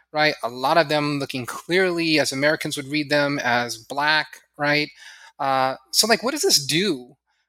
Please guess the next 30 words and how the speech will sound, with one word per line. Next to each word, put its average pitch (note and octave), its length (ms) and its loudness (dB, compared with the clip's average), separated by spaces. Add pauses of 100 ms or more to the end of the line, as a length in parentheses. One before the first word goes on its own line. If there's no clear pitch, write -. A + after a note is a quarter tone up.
(140)
for C#3+ 800 0 (100)
conceptions D#3 480 0
about, C#3 320 0 (240)
you D3 100 -10
know, A#2+ 160 -4
the B2 180 -18 (100)
U C#3 200 -2
S, - 420 0 (320)
the C#3 100 -10
U D#3+ 120 4
S C#3+ 180 2
race, C#3+ 300 0
race F3 260 2
relations D#3+ 720 0
and B2 80 0
that, G#2+ 120 -2
that A#2 160 0
kind C3+ 160 4
of A2+ 80 -4
history D#3 720 2
and, A#2+ 280 -10 (340)
like, C3+ 140 -2
U D3+ 140 4
S C#3 220 2
nationalism C3 800 2
as, A#2+ 540 -2 (440)
right, A#2+ 280 -2 (120)
fans D3+ 440 0
are, B2 360 0 (200)
are B2 420 -2